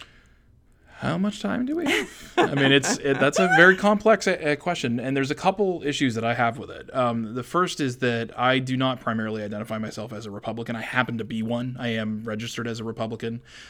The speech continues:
um, but my, particularly my role with M H P C and whatnot, it is very sort of policy driven.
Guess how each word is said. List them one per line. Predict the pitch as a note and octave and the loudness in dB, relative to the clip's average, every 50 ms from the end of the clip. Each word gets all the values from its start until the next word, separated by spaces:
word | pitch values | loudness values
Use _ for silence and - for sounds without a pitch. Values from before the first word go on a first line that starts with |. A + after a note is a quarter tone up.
| - - - | -20 -16 -6
um, | - A2+ A2+ A2 A2 G#2+ G#2 G#2+ A2 - - - - - | 0 2 2 2 2 0 -2 -4 -6 -6 -10 -14 -12 -10
but | C3+ B2+ C3+ B2+ A#2+ A2+ G#2+ - - - - - - - - _ _ - | -2 4 6 6 6 4 2 -2 -8 -12 -12 -12 -14 -16 -18 _ _ -12
my, | B2+ B2+ B2 B2+ C3 C3 C3+ C3+ C3 C3 B2+ B2 A#2+ A#2 - - - - | -8 -4 2 4 6 6 6 6 4 4 2 0 -2 -4 -8 -14 -16 -6
particularly | - D3+ C#3+ F3+ F3+ F#3 E3 | -4 0 0 0 2 4 4
my | C#3 C3 A#2+ | 4 4 4
role | A#2 A#2 A#2 A#2 A2+ A2 A2 | 2 2 2 2 0 0 -2
with | A2 G#2 A#2+ | -2 -4 -4
M | A2+ | -4
H | A2 G#2+ - | -4 -6 -6
P | - A2+ | -8 -8
C | G#2 - | -6 -4
and | A#2 A2+ G#2+ | -4 -4 -6
whatnot, | G2+ F#2+ G2 G2+ G2+ G2+ G2+ - | -6 -8 -8 -8 -8 -8 -8 -8
it | A2 A#2 | -6 -6
is | A#2 A2 A2+ | -6 -8 -6
very | A2 B2 A#2+ A#2 A#2 A2+ A2 A2 | -4 -2 -2 -2 -2 -4 -6 -6
sort | - - A#2 G#2 | -8 -8 -8 -8
of | G#2 G2+ - - - - - - - - - - - _ _ - | -8 -10 -14 -20 -20 -20 -20 -20 -20 -20 -20 -20 -20 _ _ -8
policy | - A2+ A2+ A2+ A2+ - B2+ | -4 -2 -2 -2 -2 -2 -2
driven. | A2+ A#2 A#2+ A2+ A2+ A#2 A#2 A#2+ A#2+ - - | -2 0 0 0 0 -2 -2 -4 -8 -12 -20